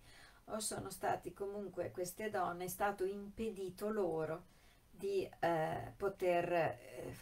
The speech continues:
fiorire, di poter dare i propri doni. Quindi questo, secondo me, è una delle tragedie umane più gravi, che in questo giorno della donna mi piace far capire molto bene,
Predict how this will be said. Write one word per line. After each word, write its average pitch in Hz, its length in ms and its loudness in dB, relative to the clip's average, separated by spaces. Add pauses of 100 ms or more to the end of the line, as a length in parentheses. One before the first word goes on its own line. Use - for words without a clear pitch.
fiorire, 180 720 2
di 165 100 -4
poter 175 420 -2
dare 196 340 6
i 165 40 0
propri - 440 -4
doni. 156 460 -2
Quindi 151 280 -10
questo, - 380 -4 (220)
secondo 190 520 0
me, 175 180 4
è 165 60 0
una 165 200 -4
delle 160 240 0
tragedie 165 640 0
umane 156 420 0
più 170 220 0
gravi, 113 480 2 (320)
che - 120 -8
in 180 120 -4
questo 247 400 6
giorno 185 440 4
della 170 280 2
donna 151 400 0
mi 170 140 -4
piace - 480 2 (560)
far 190 320 6
capire 190 560 4
molto 170 420 -2
bene, 117 600 -4